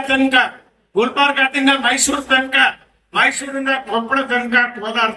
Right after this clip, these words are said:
ತನಕ ನಮ್ಮ ಬಂಧು ಬಾಂಧವರು ಇರ್ತಾರೆ, ಅವ್ರಿಗೆಲ್ಲ ನೀವು ತಿಳಿಸ್ಬೇಕು ಅಂತ ಹೇಳಿ. ನಾನು ಇಲ್ಲಿರುವ ಪ್ರಮುಖರಲ್ಲಿ ವಿನಮ್ರ ಪ್ರಾರ್ಥನೆ ಏನು ಅಂದ್ರೆ,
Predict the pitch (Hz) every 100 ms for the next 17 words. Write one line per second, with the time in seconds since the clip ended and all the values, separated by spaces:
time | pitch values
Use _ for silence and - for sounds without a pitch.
0 | 220 208 202 285 330 320 _ _ _ _
1 | 208 233 226 226 226 277 220 226 233 226
2 | 208 - 226 - - - _ _ _ -
3 | 240 247 262 285 330 302 277 269 226 233
4 | - 214 208 208 185 185 - 156 160 170
5 | 165 - - 196 185 - 175 180 - 175
6 | 196 - - 151 269 285 294 285 285 285
7 | 285 285 262 269 269 269 269 269 269 214
8 | - - _ _ _ _ _ _ _ _
9 | _ 233 262 254 254 254 247 247 - 269
10 | 269 226 226 208 247